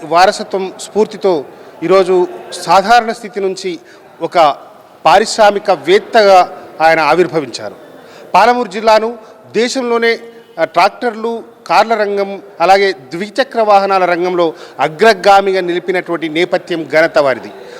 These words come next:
వారిని అడిగి మరిన్ని విషయాలు తెలుసుకునే ప్రయత్నం చేద్దాం. సార్, ఈరోజు ముఖ్యంగా దాదాపు ఒక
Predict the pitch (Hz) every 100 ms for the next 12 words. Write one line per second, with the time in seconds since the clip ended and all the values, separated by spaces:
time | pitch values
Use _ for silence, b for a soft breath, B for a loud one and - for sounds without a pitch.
0 | B 165 180 220 247 240 240 220 214 196
1 | 190 196 156 151 127 107 98 - B B
2 | B - 170 170 196 190 175 - B B
3 | 156 - 226 226 214 208 - - - -
4 | - - - 123 151 196 202 208 190